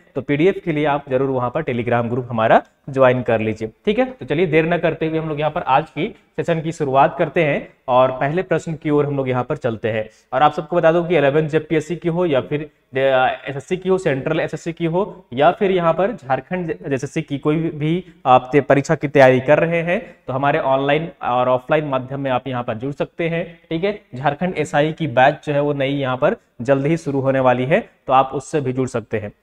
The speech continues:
ठीक है। तो चलिए हम लोग आज के यहाँ पर पहले प्रश्न की ओर चलते हैं और पहला प्रश्न यहाँ पर है, वो है Central Ground Water Board Report दो हज़ार बाईस के अनुसार झारखंड के किस शहर में सबसे अधिक भूजल का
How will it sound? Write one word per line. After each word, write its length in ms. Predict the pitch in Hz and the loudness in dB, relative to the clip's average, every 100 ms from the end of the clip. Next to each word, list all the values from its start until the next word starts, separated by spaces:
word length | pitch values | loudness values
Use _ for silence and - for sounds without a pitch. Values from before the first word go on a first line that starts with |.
| - | -2
ठीक 160 | 190 | 2
है। 60 | 240 240 - - - | 4 2 -6 -14 -8
तो 60 | |
चलिए 260 | 139 170 220 | -2 0 2
हम 100 | 208 | 0
लोग 120 | 180 | 2
आज 220 | 165 160 - | 4 4 0
के 80 | |
यहाँ 160 | 170 165 | -4 -4
पर 100 | 180 | -4
पहले 300 | - 151 165 | -2 -2 -2
प्रश्न 340 | - 156 165 | -2 -4 -6
की 120 | 151 160 | -6 -2
ओर 180 | 156 | -2
चलते 320 | 151 151 127 139 | -2 -4 -2 -4
हैं 180 | 180 - | -4 -2
और 180 | 131 131 | 0 0
पहला 360 | 143 151 170 196 | 0 0 -2 -2
प्रश्न 380 | - 151 175 | -2 -2 -2
यहाँ 180 | 156 147 | 0 0
पर 160 | 131 127 | 0 0
है, 140 | 131 | 0
वो 180 | 135 147 | 2 2
है 240 | 143 156 - _ _ _ | 2 0 0 _ _ _
Central 480 | - 165 185 214 240 | -2 -2 0 -2 -2
Ground 460 | 170 143 147 180 | 0 2 2 2
Water 440 | 170 131 127 151 202 - _ 110 | 2 2 2 -2 -4 -6 _ -8
Board 340 | 135 175 185 | 0 2 2
Report 400 | 151 139 147 156 | -2 -4 -6 -6
दो 140 | 160 | -4
हज़ार 120 | 139 131 | -4 0
बाईस 380 | 131 139 - | 0 0 -2
के 120 | - 139 | -6 -4
अनुसार 480 | 139 156 120 120 - _ _ | -4 -4 -2 -2 -4 _ _
झारखंड 640 | 120 - 160 165 214 220 220 | -18 -4 -4 -2 -2 -2 -2
के 100 | 147 | -4
किस 280 | - 165 - | -4 -6 -6
शहर 180 | 147 135 | -6 -4
में 140 | 143 | -4
सबसे 440 | 147 175 - - 220 | -4 -8 -10 -4 -2
अधिक 320 | 147 131 160 135 | -2 -4 -8 -8
भूजल 440 | 117 156 151 135 | -4 -2 0 -2
का 260 | 127 131 | 0 0